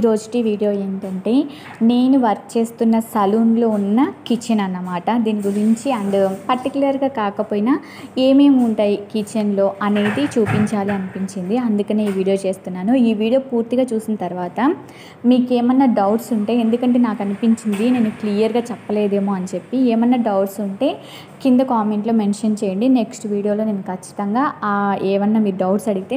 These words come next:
నేను క్లా-, clarify చేయడానికి try చేస్తాను. ఇప్పుడైతే వీడియో చూసేద్దాం. హాయ్ ఫ్రెండ్స్, అందరూ బాగున్నారా? ఇది సలూన్ లోపలికి ఎంట్రీ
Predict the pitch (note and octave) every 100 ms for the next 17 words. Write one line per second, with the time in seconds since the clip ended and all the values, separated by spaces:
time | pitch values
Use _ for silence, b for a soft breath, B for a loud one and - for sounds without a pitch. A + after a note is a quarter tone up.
0 | D#4 B3+ B3 G#3 - - G3 F#3+ G3+ G3
1 | G3 F3 F3+ F#3 C4+ C4 G3 F#3+ F#3 -
2 | E3+ F3+ C4 - B B B B A3 G#3+
3 | G3 G3 D#4 - A#3 G3 F#3 F3+ E3 D#3
4 | - E3+ - - - - _ A#3 A#3 B3
5 | A#3+ D4+ - - - - A3 G#3+ A#3 A3+
6 | G#3+ G3+ G3+ F#3+ G#3+ E4 - B B B
7 | - A3+ B3+ G4 - - - A#3+ A3 A#3+
8 | A#3+ A3 G#3 G#3 G#3 - A#3+ G3 G3 G#3